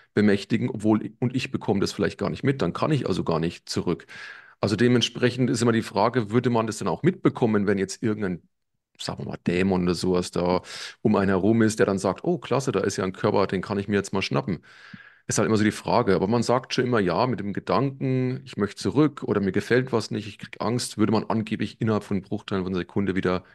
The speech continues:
in seinem Körper sein, aufwachen und die Astralreise wäre beendet. Ich weiß es nicht, ich bin da auch noch am Rumexperimentieren, ich hab das auch noch nicht bewusst geschafft und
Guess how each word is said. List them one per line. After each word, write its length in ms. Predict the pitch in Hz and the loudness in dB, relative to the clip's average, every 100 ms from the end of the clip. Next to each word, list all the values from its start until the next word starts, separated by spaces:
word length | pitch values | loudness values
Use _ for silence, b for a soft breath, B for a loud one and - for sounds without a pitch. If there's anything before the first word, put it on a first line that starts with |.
| b | b
in 80 | 98 | -2
seinem 200 | 95 78 | -2 -2
Körper 340 | - 98 101 | -2 0 0
sein, 240 | 95 90 - | 0 -2 -2
aufwachen 540 | - 95 - 90 92 - | -4 -4 -4 -4 -4 -6
und 260 | 92 90 | -6 -8
die 240 | 95 90 92 B B B B B | -8 -8 -10 B B B B B
Astralreise 800 | - - - 92 92 90 92 92 | -6 -6 -4 0 0 2 0 0
wäre 200 | 90 90 92 | 0 0 0
beendet. 580 | 90 92 104 87 - B B B B | 0 2 4 2 0 B B B B
Ich 180 | - - | -12 -2
weiß 180 | 85 127 | 2 2
es 120 | 135 135 | 2 0
nicht, 140 | 123 | -2
ich 160 | 107 - | -4 -6
bin 120 | 95 | -2
da 120 | 82 | 0
auch 180 | 117 - | 0 2
noch 240 | 123 - | 0 -2
am 80 | 117 - | -8 -4
Rumexperimentieren, 1000 | 110 123 - - - 113 107 110 120 110 | -2 -2 -2 -4 -2 0 0 0 0 0
ich 120 | 95 | -2
hab 100 | - | -6
das 160 | - - | -10 -2
auch 160 | 127 127 | 0 2
noch 80 | 131 | 2
nicht 160 | 123 | 2
bewusst 380 | 117 110 117 - | -2 -2 -2 -2
geschafft 520 | 120 - 117 - - | 0 2 0 -2 -10
und 340 | - 92 - | -6 -6 -8